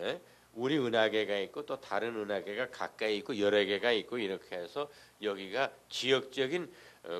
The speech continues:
은하계 로컬 그룹이다, 이게. 그게 은하계와 은하계 거리가 몇백만 광년씩 떨어져 있는 겁니다. 어? 제일 가까운 게 그런데 다른 건 뭐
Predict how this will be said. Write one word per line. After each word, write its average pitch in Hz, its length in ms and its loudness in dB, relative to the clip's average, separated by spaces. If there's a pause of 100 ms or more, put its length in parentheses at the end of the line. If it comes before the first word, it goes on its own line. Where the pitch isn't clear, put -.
은하계 107 400 2
로컬 113 520 0
그룹이다, 90 460 0
이게. 85 300 -6 (1200)
그게 190 380 8
은하계와 143 800 10
은하계 127 440 4
거리가 110 600 2
몇백만 196 640 12
광년씩 160 560 12
떨어져 123 280 8
있는 113 200 2
겁니다. 92 600 0 (380)
어? 131 160 8 (880)
제일 185 200 12
가까운 135 440 12
게 131 120 8
그런데 131 280 2
다른 120 340 8
건 147 200 6
뭐 147 200 6